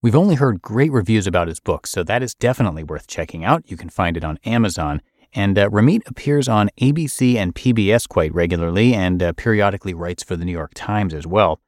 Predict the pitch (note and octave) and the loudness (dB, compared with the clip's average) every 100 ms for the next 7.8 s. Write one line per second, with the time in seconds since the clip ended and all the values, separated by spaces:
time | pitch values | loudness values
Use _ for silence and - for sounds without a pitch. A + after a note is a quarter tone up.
0 | _ _ - B2 - C3 B2+ - - C#3+ | _ _ -6 0 4 4 2 -2 -2 0
1 | - D#3+ B2 - B2 B2 - G#2+ F#2+ F#2 | 0 2 2 2 0 0 -4 -4 -4 -6
2 | - B2 A#2+ G#2 E2+ - - A#2+ D#3 - | 0 2 4 2 0 -8 -4 2 2 2
3 | D#2 D#2 F2+ F#2 - D3+ F3 F3+ D#3 D3 | -2 -2 -2 -2 0 0 2 0 0 0
4 | - A#2+ - G2 G2 F#2 - C3+ B2+ C3 | 0 0 2 4 2 -2 -2 2 4 4
5 | F#3+ D#2 C2+ - - G#2+ F#2+ - A#2 A#2+ | 2 2 -4 -8 -10 -6 -6 0 2 2
6 | A#2+ A2+ F#2+ F#2 F#2+ F2+ - F2+ F2+ E2+ | 2 2 2 0 -2 -4 0 2 2 2
7 | F2 F2+ E2+ - - D#2+ C#2 | 0 0 -4 -4 -2 -2 -4